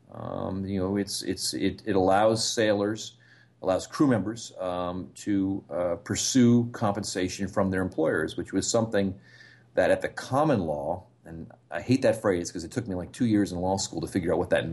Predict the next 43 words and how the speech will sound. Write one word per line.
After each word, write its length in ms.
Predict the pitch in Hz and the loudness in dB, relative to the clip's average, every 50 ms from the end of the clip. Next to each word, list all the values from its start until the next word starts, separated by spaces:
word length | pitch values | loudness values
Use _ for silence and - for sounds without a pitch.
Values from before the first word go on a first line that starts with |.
| 90 - | -4 -2
anyone 260 | 101 104 92 82 80 85 | 0 0 0 0 0 2
meant 280 | 92 104 123 117 117 | 2 2 2 2 0
by 140 | - 64 65 | 0 -4 -4
that, 280 | - 64 67 - - - - - - - - - - - | -4 -6 -6 -6 -6 -10 -14 -18 -18 -18 -18 -14 -10 -4
but 300 | - 95 92 90 - - - - | 0 0 0 0 -2 -8 -14 -12
under 240 | - - 104 104 101 | -8 -4 -2 0 2
the 80 | 98 | 2
common 360 | 95 - - 123 135 131 120 104 | 0 0 0 0 2 2 2 4
law, 160 | 95 90 85 | 4 2 2
there 120 | 85 95 | 4 2
is 160 | 113 120 117 | 2 2 2
no 160 | 113 101 90 92 | 0 -2 -2 -2
remedy 680 | 87 92 95 104 110 110 95 80 78 69 71 - - _ _ _ | -4 -4 -4 -4 -4 -4 -4 -6 -8 -12 -16 -18 -20 _ _ _
for 300 | _ - 90 87 85 82 | _ -14 -10 -8 -8 -10
a 40 | |
crew 240 | - - - - 123 | -10 -10 -6 -4 -2
member 380 | 113 101 90 82 78 82 82 82 | 0 0 0 -2 -4 -4 -6 -6
against 320 | 80 80 85 85 - - | -6 -6 -8 -8 -8 -10
his 140 | - 80 - | -10 -10 -10
employer. 540 | 80 - - - 120 120 104 69 57 - - _ _ _ _ _ _ _ _ _ _ _ _ - | -10 -12 -8 -4 0 0 2 0 0 -4 -12 _ _ _ _ _ _ _ _ _ _ _ _ -4
And 100 | 131 113 | 0 0
by 120 | 107 101 | 2 0
common 380 | 101 - - 120 127 127 113 98 | 0 -2 -4 -2 0 0 0 0
law, 160 | 90 85 90 | 0 0 0
what 100 | 101 98 | -2 -2
we 80 | 95 | -2
mean 200 | 90 98 110 104 | -2 -2 -2 -2
is 120 | 98 82 78 | -2 -4 -6
there's 200 | 85 85 82 98 | -8 -10 -6 -2
no 340 | 101 104 104 101 98 98 - - _ _ _ _ _ _ _ _ _ _ _ _ - | 0 2 2 2 0 -2 -6 -14 _ _ _ _ _ _ _ _ _ _ _ _ -6
body 480 | 90 - 92 92 95 104 101 98 92 90 | -2 0 2 4 4 2 2 0 -2 -2
of 160 | 82 - - | -4 -8 -12
case 380 | - - 110 107 - - - | -12 -10 -8 -8 -8 -10 -10
law 340 | 73 64 57 55 55 - - - _ _ _ - 110 | -10 -10 -10 -10 -12 -16 -20 -20 _ _ _ -10 -6
that 200 | 85 82 - - | -4 -4 -2 -2
allows 800 | 85 87 85 82 85 85 90 95 92 87 85 82 82 78 - - - | -2 -2 -2 -2 -2 -2 0 0 0 0 0 0 -2 -4 -4 -4 0
such 320 | - - - 82 - - | 0 0 0 0 -2 -4
a 100 | 65 80 | -8 -8
legal 400 | 78 80 85 90 87 87 80 78 | -6 -4 -4 -4 -2 -2 -2 -4
action. 380 | 76 76 76 - - - - - - - _ _ - | -4 -6 -8 -10 -12 -14 -14 -16 -20 -20 _ _ -10
And 200 | 87 80 80 76 | -8 -6 -6 -4
so 180 | - - 82 | -4 -4 -2
this, 380 | - - 101 - - - - - | 0 0 2 2 2 0 -2 -4